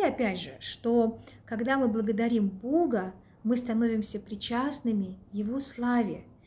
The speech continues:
То есть, иными словами, Богу очень нужна наша благодарность для того, чтобы мы вошли в Его славу,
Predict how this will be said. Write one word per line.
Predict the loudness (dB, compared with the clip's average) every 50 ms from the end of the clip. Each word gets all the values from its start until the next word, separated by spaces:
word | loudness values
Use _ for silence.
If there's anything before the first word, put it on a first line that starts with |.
| -20 -20 -20 -10 -4
То | -4
есть, | -4 -4 -4 -2
иными | 0 2 2 2 2 0
словами, | 0 -2 -2 -2 -2 0 2 0 2 2 2 2
Богу | 2 2 2 0 0 0 0
очень | -2 -2 -2 -2 -2 -2
нужна | -2 0 0 0 2 2 2
наша | 0 -2 -2 -4 -4
благодарность | -6 -6 -6 -6 -6 -8 -8 -8 -10 -10 -12 -14 -14 -10
для | -8 -8
того, | -6 -4 -4 -2 -2 -2
чтобы | -4 -4 -4 -2 0 2
мы | 2 2 0 0
вошли | -2 -2 -2 -4 -4 -4 -4 -4
в | -2 -2
Его | -2 -2 -2 -4
славу, | -4 -6 -4 -2 0 0 0 0 -2 -4 -14